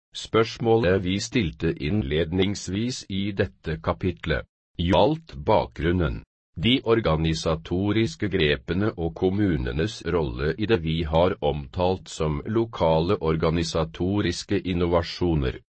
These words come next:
Bakgrunnen for problemstillingen var blant annet at det skotske reformsporet på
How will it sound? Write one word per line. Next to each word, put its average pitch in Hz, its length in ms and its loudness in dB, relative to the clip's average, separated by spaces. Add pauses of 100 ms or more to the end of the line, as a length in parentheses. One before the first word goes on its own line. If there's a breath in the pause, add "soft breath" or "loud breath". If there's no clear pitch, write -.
(220)
Bakgrunnen 104 960 2
for 85 260 0
problemstillingen 78 1300 0
var 85 220 4
blant 92 440 0
annet 104 500 0
at 87 220 -2
det 76 260 2
skotske - 720 -4
reformsporet 85 1160 0
på 80 160 -2